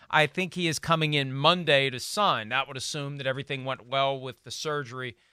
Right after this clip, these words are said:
that he had on Tuesday. It's a six-day turnaround. He's gotta pass a physical, though, Chris. So there was enough yesterday to make us think something could be up. Today, based upon what Jason Licht had to say,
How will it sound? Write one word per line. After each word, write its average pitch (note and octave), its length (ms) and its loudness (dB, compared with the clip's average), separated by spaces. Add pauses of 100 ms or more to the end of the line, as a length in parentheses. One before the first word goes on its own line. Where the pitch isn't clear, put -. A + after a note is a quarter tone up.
(180)
that B2+ 80 -8
he B2+ 80 -2
had B2+ 240 2
on A2 180 -8
Tuesday. F#3 460 -2
It's C#3 120 -6
a B2+ 40 -10
six-day C3+ 420 -8
turnaround. C3+ 600 2 (360)
He's C3+ 100 -10
gotta F3 180 4
pass G#3+ 300 2
a G3+ 40 -10
physical, A3 400 -6
though, F#2+ 220 -6 (380)
Chris. D3 260 -2
So D3+ 260 2 (260)
there G3+ 120 4
was G3+ 140 4
enough G#3 480 6
yesterday D3 880 2 (240)
to E3 100 -6
make F3+ 280 -2
us F3 160 -6
think D#3 300 -6
something D#3 840 -2 (240)
could D#3+ 260 -4
be C#3+ 180 -8 (100)
up. D3 340 -2 (840)
Today, G3 560 4
based F#3+ 300 -2
upon F3 320 -2
what D#3+ 140 -2
Jason D#3+ 340 -4
Licht D#3+ 240 2
had E3 240 2
to D3+ 80 -10
say, D3+ 560 2